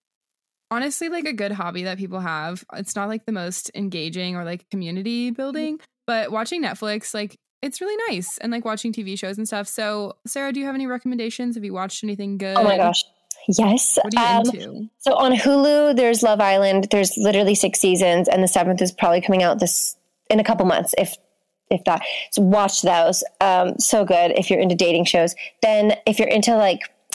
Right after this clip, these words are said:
Speaker 2: kind of historical dramas,
Speaker 1: <laughs>
Speaker 2: um, Peaky
Speaker 1: Historical fiction.
Speaker 2: Blinders. Yeah, it's, it's, it is fiction, but it's fiction based on fact, kind of, you know, it's, like,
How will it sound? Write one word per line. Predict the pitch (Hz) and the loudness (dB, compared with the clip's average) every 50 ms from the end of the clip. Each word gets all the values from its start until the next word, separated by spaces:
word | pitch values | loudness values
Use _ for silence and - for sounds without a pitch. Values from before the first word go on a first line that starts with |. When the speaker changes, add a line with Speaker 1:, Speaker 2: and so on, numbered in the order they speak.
| - _ _ _ _ _ _ _ _ - | -12 _ _ _ _ _ _ _ _ 0
Speaker 2:
kind | - 202 | 0 2
of | 202 - | 2 0
historical | - - 208 - - - 208 202 196 196 - - - 214 202 196 190 190 185 180 175 180 | 0 -2 0 0 2 2 4 4 4 2 2 2 2 4 4 4 6 6 6 4 4 2
dramas, | 175 190 196 185 185 190 202 208 220 240 262 254 - | 2 2 4 4 4 4 4 4 4 4 2 2 0
Speaker 1:
<laughs> | 277 233 - - - - - _ - | -2 -4 -4 -10 -14 -16 -6 _ 0
Speaker 2:
um, | 202 196 196 190 185 185 | 2 2 4 4 2 2
Peaky | 165 247 - - | 2 2 2 2
Speaker 1:
Historical | 214 214 | 4 4
fiction. | 247 220 214 202 202 202 196 202 208 | 2 4 4 4 4 4 4 4 4
Speaker 2:
Blinders. | 196 185 175 165 156 151 - - _ _ _ _ _ _ | 4 4 4 4 2 0 -2 -8 _ _ _ _ _ _
Yeah, | - 208 220 196 175 - - - - - - _ | 0 2 2 2 2 0 2 0 0 -2 0 _
it's, | 269 339 277 262 - - | 0 2 2 0 0 0
it's, | 311 339 277 - - - - _ _ _ _ _ _ | 0 2 2 0 -2 -2 -6 _ _ _ _ _ _
it | 294 339 330 | 2 4 4
is | 381 339 - | 2 2 2
fiction, | - 254 214 202 - - - - 196 | 2 0 0 0 0 0 0 0 2
but | 202 220 | 2 2
it's | 214 208 - | 2 0 -2
fiction | - - 262 269 - - 262 240 220 190 - - _ _ _ _ _ _ _ _ - | -2 -2 -2 0 2 2 2 4 4 2 0 -4 _ _ _ _ _ _ _ _ 0
based | 214 208 208 208 | 0 2 2 2
on | 151 170 - | 0 0 -2
fact, | - 190 - - - - _ - - - | 0 0 0 0 -2 -4 _ -6 -2 0
kind | 262 277 240 240 | 2 2 2 2
of, | 254 262 226 - | 2 0 2 2
you | 269 277 269 254 | 2 2 4 4
know, | 247 254 254 | 4 4 4
it's, | 233 233 | 4 2
like, | 269 254 | 2 0